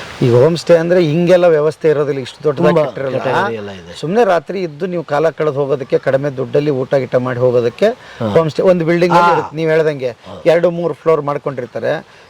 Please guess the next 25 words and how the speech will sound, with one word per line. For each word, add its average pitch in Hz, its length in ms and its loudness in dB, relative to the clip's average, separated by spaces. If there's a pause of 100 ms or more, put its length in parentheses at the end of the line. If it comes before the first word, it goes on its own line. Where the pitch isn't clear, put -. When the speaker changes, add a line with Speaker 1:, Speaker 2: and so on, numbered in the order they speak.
Speaker 1:
ಕೆಳಗಡೆನೋ 175 480 2
ಮೇಲೆ 156 260 0
ಓನರ್ 151 360 0
ಇರ್ತಾರೆ, 127 340 -6
ಕೊಟ್ಟಿರ್ತಾರೆ. 151 600 0 (720)
Speaker 2:
ಹೌದು. 110 220 0
Speaker 1:
ಓಕೆ, - 180 -2
ಓಕೆ. 135 240 -2
ಅಂಥದ್ದು 175 520 0
ಇಲ್ಲಿ 175 220 -2
ಭಾಳ 151 160 2
ಇದೆ. 127 220 -2
Speaker 2:
ಹೌದು. 101 480 -16
Speaker 1:
ನೀವು 196 200 4
ಹೇಳ್ತಾ 214 280 2
ಇರೋದು 240 400 2 (240)
ನೀವು 160 160 -4
ಹೋಮ್ 202 260 2
ಸ್ಟೇನೇ 226 360 2
ರೆಸಾರ್ಟ್ 208 400 0
ಫೀಲ್ 214 200 -4
ಅಲ್ಲಿ 190 160 -4
ಮಾಡಿದೀವಿ 156 320 -8
ನಾವು 127 440 -2
Speaker 2:
ಹೌದು. 98 600 -12